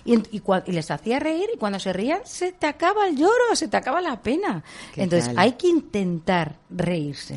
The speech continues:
Speaker 2: Sí, y no
Speaker 1: Entonces
Speaker 2: tomarse las cosas también tan en serio, ¿no? No tomarse a
Speaker 1: No.
Speaker 2: uno tan en serio.
Speaker 1: Total, total.
Speaker 2: Mm.
Speaker 1: Y luego, yo creo que el tercer es quererte a uno mismo. Hay que saber y aprender a quererte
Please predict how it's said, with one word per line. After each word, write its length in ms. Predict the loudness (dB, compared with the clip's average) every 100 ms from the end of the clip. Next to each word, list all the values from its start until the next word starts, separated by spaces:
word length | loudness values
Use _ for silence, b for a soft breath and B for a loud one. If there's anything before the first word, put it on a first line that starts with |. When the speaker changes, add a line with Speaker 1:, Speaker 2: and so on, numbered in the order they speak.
| -10
Speaker 2:
Sí, 360 | 0 2 4
y 20 | 2
no 60 |
Speaker 1:
Entonces 300 | 6 8 10
Speaker 2:
tomarse 340 | 10 8 8 8
las 100 | 8
cosas 300 | 6 2 0
también 440 | 2 2 2 0
tan 180 | 0 0
en 120 | 2
serio, 460 | 2 4 6 6 6
¿no? 220 | 4 2
No 120 | 2
tomarse 380 | 6 6 8 8
a 40 | 10
Speaker 1:
No. 80 |
Speaker 2:
uno 220 | 10 8 6
tan 160 | 6
en 100 | 2
serio. 360 | 2 2 2 2
Speaker 1:
Total, 500 | 0 0 -4 -6 -8 -6
total. 360 | -4 -2 -2
Speaker 2:
Mm. 120 | -4 B B B
Speaker 1:
Y 80 | 6
luego, 380 | 8 8 6 2 _ _ 0
yo 260 | 8 8
creo 180 | 10 6
que 60 | 6
el 100 | 2
tercer 480 | 0 2 0 -2 -2
es 140 | -4
quererte 680 | 2 4 4 2 0 0 -4 _ _ _ -4
a 260 | 0 2 2
uno 240 | 2 4 4
mismo. 400 | 2 2 -2 0
Hay 140 | -2 -2
que 220 | -2 -6
saber 720 | -4 0 2 4 4 4 0
y 100 | 0
aprender 560 | 0 2 4 6 4 2
a 140 | -4 0
quererte 600 | 2 6 4 2 -6